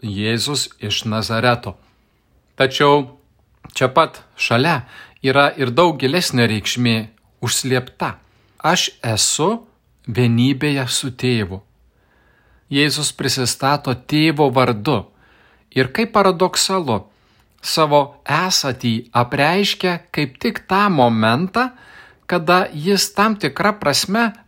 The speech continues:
pasirengęs atsisakyti arba pridengti savo dieviškumą ir atrodo tarsi paprastas kenčiantis žmogus. Tačiau tokiu būdu jis atskleidžia, kokiu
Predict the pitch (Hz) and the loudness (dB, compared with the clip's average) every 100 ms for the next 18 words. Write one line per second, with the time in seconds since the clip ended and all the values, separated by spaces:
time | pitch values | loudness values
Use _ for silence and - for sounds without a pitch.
0 | - 151 - 160 185 202 185 165 - 143 | -6 -4 -2 0 2 2 2 0 -2 -4
1 | - 165 - 147 185 196 190 180 165 - | -2 -4 -4 -4 -2 -4 0 -2 -2 -12
2 | - _ _ _ 147 147 147 - 147 127 | -20 _ _ _ -4 0 0 0 -2 0
3 | 208 233 - 131 - 143 131 127 127 131 | 2 0 0 -2 -2 0 2 2 2 2
4 | 123 - - 240 220 190 - - - - | 2 -2 -4 0 2 2 -2 -20 -14 -2
5 | 151 147 - 180 185 180 170 180 185 185 | 0 0 2 2 4 2 -2 -2 0 0
6 | - 175 175 - _ - 202 208 202 185 | 0 -2 -4 -12 _ -4 -2 0 -2 -2
7 | - 175 - 135 127 123 131 127 135 143 | -4 -6 -6 -4 -4 -4 -6 -6 -6 -4
8 | 147 147 127 95 - - _ _ _ _ | -4 -6 -6 -6 -6 -8 _ _ _ _
9 | _ _ _ _ _ - 143 - 165 156 | _ _ _ _ _ -8 -4 0 2 2
10 | 151 190 190 185 151 127 139 143 202 208 | 0 4 4 4 -4 0 0 2 2 2
11 | - - - 135 160 - - 139 - - | -4 -20 -10 -2 0 0 -2 -4 -2 -2
12 | 127 127 175 175 180 - _ _ _ _ | 0 2 0 -2 -2 -4 _ _ _ _
13 | - 190 202 196 185 175 | -2 2 2 2 0 -2